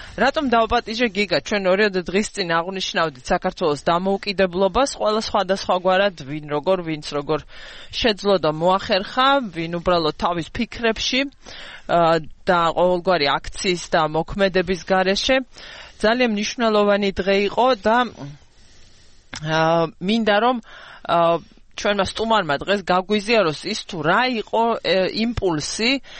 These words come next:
ეს იყო აქცია საქართველოს დამოუკიდებლობისთვის, რუსეთის ოკუპაციის წინააღმდეგ, ა, და, მ, ა,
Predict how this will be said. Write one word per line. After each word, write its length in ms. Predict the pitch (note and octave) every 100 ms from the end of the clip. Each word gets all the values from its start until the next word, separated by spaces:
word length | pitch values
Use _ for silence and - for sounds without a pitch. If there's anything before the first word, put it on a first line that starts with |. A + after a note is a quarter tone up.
| -
ეს 200 | - A3
იყო 220 | B3+ - F3+
აქცია 600 | F3+ G#3 - - F#3 F3 C#3+
საქართველოს 640 | - G3+ A3 G#3+ G#3+ G#3
დამოუკიდებლობისთვის, 960 | G#3 G3+ G3 F#3+ F#3+ F#3+ G3 F#3 G#3+ G3+
რუსეთის 460 | F3+ G3 G#3+ - -
ოკუპაციის 800 | D3+ G3 - F3+ - F#3+ F#3+ -
წინააღმდეგ, 760 | - F#3+ F3+ F3 F3 E3 G#3 - - - - - -
ა, 140 | - E3 E3
და, 260 | D#3 G#3 A3 A3+
მ, 120 | G3+ - F3 F3
ა, 160 | F3